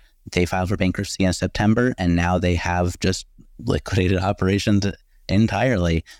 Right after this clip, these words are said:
Uh, they had about nine hundred million dollars in debt, and if you are looking for a place to get braces, uh, might just be a regular orthodontist, uh, visit for you in the future.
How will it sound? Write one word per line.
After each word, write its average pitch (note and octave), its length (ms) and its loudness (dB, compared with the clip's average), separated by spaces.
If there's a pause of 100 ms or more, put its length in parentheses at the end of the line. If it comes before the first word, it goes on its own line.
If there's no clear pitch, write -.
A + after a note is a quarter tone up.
(140)
Uh, E2+ 80 0
they E2+ 100 2
had F2 140 0
about E2 260 0
nine F2 300 2
hundred G2 320 2
million F2+ 260 4
dollars E2+ 380 0
in E2+ 220 0
debt, G#2+ 280 -2 (400)
and F2 500 2
if - 280 -2
you D#2+ 180 2
are E2 140 2
looking E2 280 0
for F2 180 0
a D#2+ 40 2
place - 360 -2
to F2 100 -2
get E2 200 -2
braces, G#2 600 0 (480)
uh, E2+ 260 2
might E2 240 0
just - 160 -12
be F#2+ 200 4
a A2 160 0 (100)
regular G2+ 360 2
orthodontist, A2 720 -2 (120)
uh, E2 240 2
visit E2+ 260 0
for E2 240 0
you E2 160 2
in E2 140 2
the E2 80 2
future. E2+ 500 -2